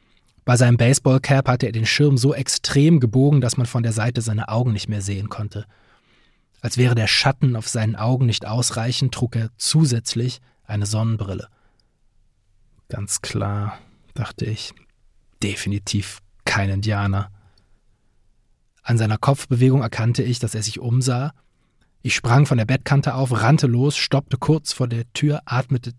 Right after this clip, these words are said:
tief ein, langsam wieder aus und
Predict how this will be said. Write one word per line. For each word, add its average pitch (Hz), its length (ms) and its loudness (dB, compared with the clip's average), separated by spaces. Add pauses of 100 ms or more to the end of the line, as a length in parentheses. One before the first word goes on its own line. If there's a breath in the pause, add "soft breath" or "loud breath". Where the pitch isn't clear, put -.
(100)
tief - 300 0
ein, 143 260 0 (1500 loud breath)
langsam 123 560 2
wieder 113 320 -4
aus 127 260 -2
und 110 160 -10